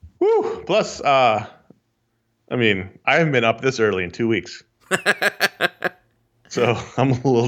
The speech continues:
Speaker 1: I'm a little out of it. But let's talk about patron powers.
Speaker 2: Sure.
Speaker 1: I have one ready to go. I haven't, I don't have, that's all I got though. So it's gonna be a little, it's gonna be like a tightrope walk
Speaker 2: Sure.
Speaker 1: here.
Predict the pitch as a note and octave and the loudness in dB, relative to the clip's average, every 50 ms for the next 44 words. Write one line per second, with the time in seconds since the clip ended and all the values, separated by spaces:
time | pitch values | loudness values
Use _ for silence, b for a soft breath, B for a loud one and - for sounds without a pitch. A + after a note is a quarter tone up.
0 | A#2 A#2 B2 C3 C3+ B2+ A#2 A2+ G#2+ G#2 G#2 G#2 G2+ G2 G2+ F#2+ G2 - B B | -2 0 0 2 2 4 2 2 4 4 2 2 2 2 0 0 0 -2 B B
1 | B B B B B - D#3+ A3 C#4+ - - C#4+ D4 D4 D4 A#3 A#3 A3+ A3+ A3 | B B B B B -2 0 0 0 0 0 0 0 2 0 0 0 0 2 0
2 | G#3+ G#3+ A3 F#3 F3 C3 - - - A#3+ - - - A3+ G#3 F3 E3 F3 G3 G#3 | 0 0 0 0 0 2 2 2 2 2 2 4 2 2 2 2 0 2 2 4
3 | G#3 G#3 F#3+ F3 D3+ - D3+ E3+ F3+ F3 D#3 D3 C#3+ D#3 D#3+ D#3+ D#3 C#3+ C3+ B2+ | 2 2 0 -2 -4 0 0 2 2 2 0 0 0 2 2 4 4 4 4 2
4 | B2 B2 B2 - C3+ C#3+ C#3 C#3 B2+ B2+ - C#3 C#3+ D#3 D#3 D#3+ D3+ D3 - C#3+ | 0 0 0 2 2 2 2 2 0 0 0 0 2 2 2 2 2 2 2 0
5 | C#3 D#3 D#3+ D3 C3+ C3 C#3 C#3 C3+ G2 G#2+ G2 F#2+ F#2 - G#2 G2 G2 G2+ - | 2 2 2 2 2 2 2 2 2 2 2 2 2 2 2 0 0 0 0 -2
6 | B2 A2 A2 A2+ A2 G2+ G2 G#2 G#2+ G2+ G2+ - - - B2 A#2 A2 G2 - - | -2 0 2 2 2 2 4 2 2 0 0 -2 -6 -2 0 2 2 2 0 -2
7 | - - B2+ - - F2+ F#2 - - - - - - - - G#2 A2+ C3 B2+ - | -2 -2 0 2 2 0 -2 -2 -4 -4 -4 -4 -6 -6 -6 -2 -2 0 0 2
8 | - - - - - - | 2 2 0 0 -4 -16